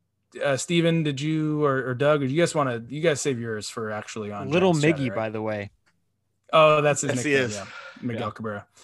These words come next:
Speaker 1: I, I, let me just give you two, I, I have two minutes of thoughts on just the grand free agency for the Giants as a whole coming up. Uh, and then I have a question for either of you to answer. It's just a yes or no kind of thing.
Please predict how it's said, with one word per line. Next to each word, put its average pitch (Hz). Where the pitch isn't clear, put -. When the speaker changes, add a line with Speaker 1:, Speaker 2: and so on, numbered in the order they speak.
Speaker 1:
I, -
I, 143
let 170
me 196
just 175
give 165
you 147
two, 180
I, 135
I 135
have 127
two 190
minutes 156
of 127
thoughts 107
on 113
just 107
the 139
grand 127
free 127
agency 113
for 110
the 101
Giants 98
as 113
a 104
whole -
coming 110
up. -
Uh, 120
and 151
then 156
I 156
have 165
a 156
question 139
for 113
either 127
of 113
you 113
to 117
answer. 104
It's 98
just 120
a 117
yes 104
or 107
no 95
kind 101
of -
thing. -